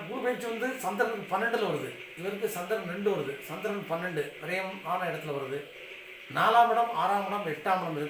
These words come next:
தான் அந்த குரு பார்க்கிறார். ஆறாம் இடம் என்பது வந்து சேவை செய்யணும் அப்படின்னா இவருடைய இடத்தை பொறுத்தளவுல ராசிநாதன் இடத்துல சுக்கிரன் ஆட்சி பெற்று பார்க்கக்கூடிய அமைப்பு வந்துச்சு.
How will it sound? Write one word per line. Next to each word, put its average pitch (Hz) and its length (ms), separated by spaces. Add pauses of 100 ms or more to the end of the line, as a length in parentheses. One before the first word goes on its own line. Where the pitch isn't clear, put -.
தான் 170 160 (260)
அந்த 131 200
குரு 165 120 (120)
பார்க்கிறார். 143 360 (960)
ஆறாம் 247 360
இடம் 226 260
என்பது 196 300
வந்து 180 200 (380)
சேவை 233 400
செய்யணும் 190 260
அப்படின்னா 147 320 (1400)
இவருடைய 214 340
இடத்தை 196 220
பொறுத்தளவுல 185 420 (2250)
ராசிநாதன் 202 640
இடத்துல 190 320
சுக்கிரன் 180 300
ஆட்சி 165 200
பெற்று 170 220 (100)
பார்க்கக்கூடிய 151 440
அமைப்பு 139 240
வந்துச்சு. 123 280